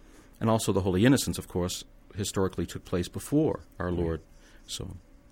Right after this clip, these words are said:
Speaker 2: Okay. And then, so we, we have the octave, which again compromises
Speaker 1: Oh, sure.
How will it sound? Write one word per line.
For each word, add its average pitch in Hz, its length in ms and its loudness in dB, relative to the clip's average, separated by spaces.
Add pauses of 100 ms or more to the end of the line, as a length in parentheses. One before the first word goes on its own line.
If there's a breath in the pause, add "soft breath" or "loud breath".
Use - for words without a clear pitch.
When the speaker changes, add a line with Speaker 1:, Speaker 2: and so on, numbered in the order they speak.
(340)
Speaker 2:
Okay. 87 160 -8 (320 loud breath)
And 110 200 6
then, 110 400 6 (100)
so 120 140 2
we, 113 140 2
we 104 260 0
have 127 100 4
the 113 100 2
octave, 92 480 0
which 90 260 -2
again 92 320 0
compromises 87 720 -4
Speaker 1:
Oh, 175 60 2
sure. - 160 -6